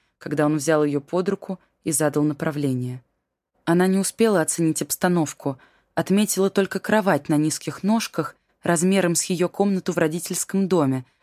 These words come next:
застеленную черно-белым покрывалом. В шашечку. «Раздевайся», велел Имран. Зара еще несколько раз произнесла заветное «пожалуйста».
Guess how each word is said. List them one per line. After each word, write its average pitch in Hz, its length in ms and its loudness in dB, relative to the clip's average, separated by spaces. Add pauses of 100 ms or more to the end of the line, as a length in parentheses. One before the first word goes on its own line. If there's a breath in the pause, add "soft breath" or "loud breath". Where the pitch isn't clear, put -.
застеленную 170 680 0
черно-белым 160 680 -2
покрывалом. 131 680 -2 (1300)
В - 100 -12
шашечку. - 800 -4 (1600)
«Раздевайся», 143 920 0 (340)
велел 139 360 0
Имран. 131 420 -2 (1040)
Зара 180 320 2
еще 175 240 -2
несколько 170 460 0
раз 165 180 2
произнесла 156 600 -2
заветное 156 460 0
«пожалуйста». 143 800 -4